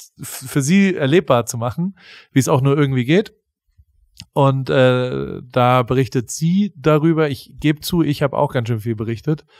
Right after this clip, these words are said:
Ich hab einen kleinen Schwallalarm in den letzten, äh, zweiundsechzig Minuten gehabt.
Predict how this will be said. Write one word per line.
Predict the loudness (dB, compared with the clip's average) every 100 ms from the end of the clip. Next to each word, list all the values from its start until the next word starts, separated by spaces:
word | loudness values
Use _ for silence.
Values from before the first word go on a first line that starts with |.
| -20 -20 _
Ich | _ -2
hab | -2 -4
einen | -12 -12 -14
kleinen | -4 0 0
Schwallalarm | 0 2 2 2 0 -4
in | -6
den | -8
letzten, | -8 -6 -8 -8 -8 -6
äh, | -4 -4
zweiundsechzig | -6 -6 -4 -6 -8 -8
Minuten | -8 -8 -8
gehabt. | -2 -2 -2